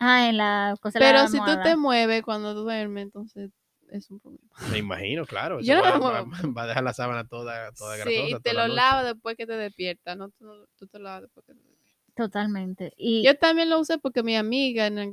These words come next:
Speaker 2: clase dijo que ella lo usaba, lo hacía, and she has acne skin, como también, como yo.
Speaker 1: Ujú.
Speaker 2: Entonces yo como, "Oh, I'll try." Yo nada más lo hice por ella, porque ella también tenía skin
Speaker 3: Sí.
Speaker 2: como yo. Yo nunca lo traté antes porque lo que yo vi tenía como piel perfecta. Entonces I was like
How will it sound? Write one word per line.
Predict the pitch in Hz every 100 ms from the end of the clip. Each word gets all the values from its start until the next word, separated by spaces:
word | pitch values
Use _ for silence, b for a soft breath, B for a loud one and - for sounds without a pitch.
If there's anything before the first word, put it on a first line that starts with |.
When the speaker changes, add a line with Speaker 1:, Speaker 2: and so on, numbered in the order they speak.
| 202
Speaker 2:
clase | 214 220 220 208
dijo | 202 196
que | -
ella | 196 202
lo | 202
usaba, | 214 - - 214 208 220 190 -
lo | 190 190
hacía, | 196 - 220 190 202 240 _ _ _ _
and | 202 190 185 190
she | - 208
has | 202
acne | - 196 - 190 185
skin, | - 175 170 - - _ -
como | 180
también, | - 185 240 269 180 226
como | 220 -
yo. | 214 214 208
Speaker 1:
Ujú. | 240 - _ _ _ _
Speaker 2:
Entonces | 196 202
yo | 190 185 185 185
como, | 185 180 -
"Oh, | 196 185
I'll |
try." | - - - 240
Yo |
nada | 320
más | 349 349
lo | 320
hice | 269
por | 233 208
ella, | 202 226 185 170
porque | - 294 202
ella | 214
también | 208 202
tenía | 196 202
skin | - 208
Speaker 3:
Sí. |
Speaker 2:
como | 185 180
yo. | 185 196 b b _
Yo | 233
nunca | 262 269
lo | 254
traté | 233 220
antes | 254 269 226
porque | 202 196 190 -
lo | 190
que | 185 196
yo | 220 233
vi | 208
tenía | 190 190
como | 190 196 190
piel | - 190 185
perfecta. | - 185 - 202 - 170 -
Entonces | 196 190 190
I |
was | 214
like | 202